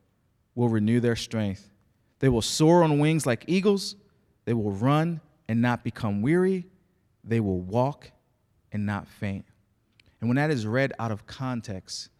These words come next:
when we miss over some of the most important parts of that, it's very good, it, it, it feels good, it's exciting, but man, there's a very challenging word in here, and it is the word Lord.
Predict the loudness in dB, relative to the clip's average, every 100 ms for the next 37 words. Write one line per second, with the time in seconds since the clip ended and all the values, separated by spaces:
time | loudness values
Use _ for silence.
0 | _ -4 -2 0 0 0 -2 -4 -6 -4
1 | -4 -4 -4 -2 0 0 0 -2 -6 -2
2 | 0 -2 -4 -6 -6 -6 -6 -6 -8 -14
3 | _ _ _ _ -10 -10 -14 -8 -2 -2
4 | -2 -2 0 0 -2 -4 -8 -8 -6 -2
5 | 0 0 0 0 0 -4 -8 -8 -6 -4
6 | -4 -6 -10 _ _ _ _ -4 -2 0
7 | 2 0 0 -2 0 0 0 -4 -6 -4
8 | -4 -4 -2 -4 -6 _ -6 0 2 2
9 | 0 0 0 0 0 0 -2 -2 0 -2
10 | -4 -2 -2 -2 -4 -2 -2 -2 -6